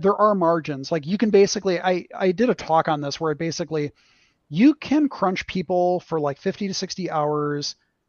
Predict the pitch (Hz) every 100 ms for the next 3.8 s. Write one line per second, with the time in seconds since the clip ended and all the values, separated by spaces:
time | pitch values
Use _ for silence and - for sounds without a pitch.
0 | _ _ _ _ - 170 156 - 156 180
1 | 180 185 - 170 170 170 170 - 156 156
2 | 160 147 139 - 180 160 139 131 165 220
3 | 202 214 220 220 220 233 226 247